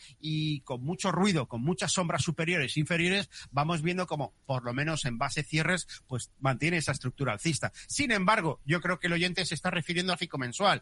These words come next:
Efectivamente, tiene un canal bajista, como estamos viendo, está en la parte alta, a partir de ahora,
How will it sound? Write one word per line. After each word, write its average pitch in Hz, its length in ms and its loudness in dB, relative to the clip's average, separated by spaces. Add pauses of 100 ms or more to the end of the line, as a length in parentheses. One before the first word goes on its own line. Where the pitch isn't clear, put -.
(200)
Efectivamente, 165 680 0
tiene 165 200 0
un 156 120 2
canal 143 260 2
bajista, 175 460 0
como 120 160 -8
estamos 175 340 0
viendo, 226 400 0
está 143 240 -2
en 170 80 0
la 139 120 0
parte 175 300 2
alta, 233 380 2 (220)
a 123 180 0
partir 165 360 0
de 185 40 4
ahora, 196 320 6